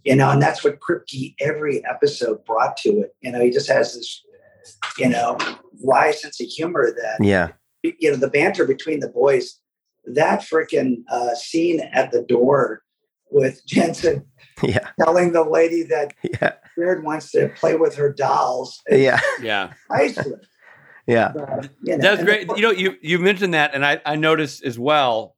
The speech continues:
Speaker 3: there's obviously sort of the template of humor that exists throughout a lot of the episodes.
Speaker 1: Yeah.
Speaker 3: But then this one had a beat that struck me as especially funny, and,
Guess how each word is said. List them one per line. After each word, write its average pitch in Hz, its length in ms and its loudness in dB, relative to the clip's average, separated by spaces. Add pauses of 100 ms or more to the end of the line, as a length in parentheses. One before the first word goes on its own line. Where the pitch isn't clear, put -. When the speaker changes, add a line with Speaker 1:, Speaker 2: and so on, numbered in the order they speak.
Speaker 3:
there's 139 220 -2
obviously 170 580 0
sort 139 200 -4
of 117 80 -6
the 107 100 -8
template 123 440 -6
of 95 60 -10
humor 110 300 -4
that 98 120 -4
exists 92 460 -4
throughout 90 480 0
a 95 40 -2
lot 90 220 2
of 80 120 -6
the 85 120 -4
episodes. 82 540 -6 (380)
Speaker 1:
Yeah. 127 100 0
Speaker 3:
But 117 140 0
then 147 180 2
this 175 240 0
one 196 140 2
had 135 260 0
a 120 40 -2
beat 127 380 -2 (320)
that 147 140 0
struck 180 220 2
me 190 100 2
as 156 80 0
especially 160 560 -2
funny, 135 400 -2
and, 127 320 -4